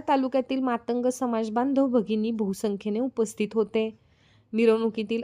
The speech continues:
आकर्षक समर्थ हलगी ग्रुप दहिटणे अक्कलकोट व सरस्वती म्युझिकल ब्रास बँड कंपनी नाईक चाकूर या पारंपरिक वाद्यासह भव्य अशी उमरगा शहरातून शांततेत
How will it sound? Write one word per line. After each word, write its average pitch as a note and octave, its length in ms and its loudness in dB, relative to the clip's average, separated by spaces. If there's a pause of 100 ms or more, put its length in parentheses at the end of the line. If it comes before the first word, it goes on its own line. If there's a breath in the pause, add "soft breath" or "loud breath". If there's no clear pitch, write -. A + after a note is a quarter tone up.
आकर्षक A3 600 -2
समर्थ A3+ 500 -2
हलगी G#3+ 380 -4
ग्रुप A3 220 -2
दहिटणे A#3 500 -2
अक्कलकोट G#3+ 600 -2 (340 soft breath)
व A3+ 80 4
सरस्वती C4 580 2
म्युझिकल B3+ 520 0
ब्रास B3+ 340 0 (160)
बँड B3+ 380 0
कंपनी B3+ 460 -2
नाईक B3+ 320 0 (140)
चाकूर B3 380 0 (360 soft breath)
या B3 100 2
पारंपरिक B3+ 680 2
वाद्यासह B3+ 640 2
भव्य C#4 380 2
अशी C4+ 260 0
उमरगा B3+ 400 0
शहरातून B3+ 560 -2
शांततेत B3+ 600 0